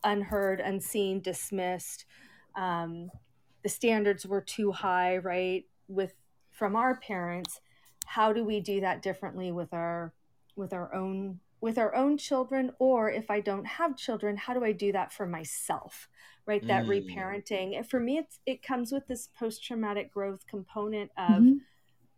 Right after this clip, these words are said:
Speaker 1: of not so what, who cares? So how do we keep this as part of our narrative and we move forward, um, feeling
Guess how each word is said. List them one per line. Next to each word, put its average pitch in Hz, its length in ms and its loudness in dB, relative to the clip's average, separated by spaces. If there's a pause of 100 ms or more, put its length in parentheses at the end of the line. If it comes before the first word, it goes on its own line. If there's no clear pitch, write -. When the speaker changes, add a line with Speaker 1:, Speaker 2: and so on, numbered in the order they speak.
(260)
Speaker 1:
of 185 500 -2 (720)
not 269 280 -2
so 330 160 0
what, 285 200 2
who 220 160 -6
cares? 190 600 -4 (340)
So 262 520 2
how 285 460 0
do 320 180 2
we 247 460 -2
keep - 300 -6
this 247 200 0
as 202 100 -2
part 208 300 -2
of 214 120 -2
our 190 140 -4
narrative 233 560 -2 (280)
and 262 360 4
we 226 220 2
move 196 320 2
forward, 254 760 2 (760)
um, 208 440 0 (100)
feeling 269 640 4